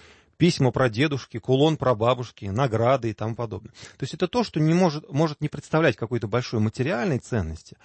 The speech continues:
но при этом является самым дорогим именно вот для вас, для вашей семьи. То, что нигде не купишь и никогда не воссозда-, не воссоздашь.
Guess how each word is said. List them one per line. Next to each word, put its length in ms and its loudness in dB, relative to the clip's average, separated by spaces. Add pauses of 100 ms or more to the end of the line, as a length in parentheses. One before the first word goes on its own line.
(280)
но 80 -2
при 140 2
этом 140 2
является 380 2
самым 340 0
дорогим 460 0
именно 340 -4
вот 160 -4
для 180 0
вас, 220 -4
для 120 -6
вашей 240 -8
семьи. 480 -6 (340)
То, 80 -4
что 140 -4
нигде 200 0
не 120 0
купишь 380 -8
и 40 -2
никогда 380 0
не 140 2
воссозда-, 580 -4
не 180 0
воссоздашь. 640 -6